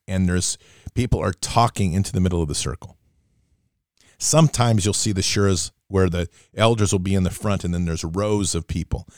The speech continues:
But more commonly, a real shura, they're in a big circle.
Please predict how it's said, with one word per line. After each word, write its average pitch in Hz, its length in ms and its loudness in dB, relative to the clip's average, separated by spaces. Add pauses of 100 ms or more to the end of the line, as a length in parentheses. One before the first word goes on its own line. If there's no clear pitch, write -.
(260)
But 92 120 2
more 127 220 6
commonly, 113 540 2
a 90 80 2
real 107 200 2
shura, 98 400 2
they're 87 220 -2
in 107 220 2
a 95 140 0
big 87 260 -4
circle. - 480 -8